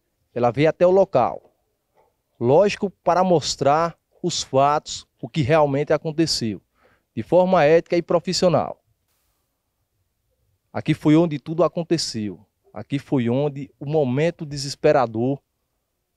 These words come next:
para famílias, para pessoas que moram aqui nas proximidades. Alguns intitulam aqui como Baixinha.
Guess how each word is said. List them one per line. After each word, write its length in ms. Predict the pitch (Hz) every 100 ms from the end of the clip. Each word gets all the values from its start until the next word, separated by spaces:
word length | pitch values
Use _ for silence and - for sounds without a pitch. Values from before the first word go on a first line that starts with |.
| _ -
para 180 | 131
famílias, 920 | 139 - 147 123 127 117 90 - - _ _ -
para 160 | 117
pessoas 640 | - 156 143 - 147 151
que 100 | -
moram 400 | 135 117 127 131
aqui 400 | 123 - 113 117 - _ _ _ _
nas 240 | 117 120 -
proximidades. 920 | 127 - 135 131 110 87 82 - - _ _ _ _ _ _ _ _ _ _ _ -
Alguns 400 | 202 185 247 190
intitulam 500 | 214 185 185 185 175
aqui 220 | 135 165
como 220 | 196 196
Baixinha. 600 | 196 233 - 139 107 87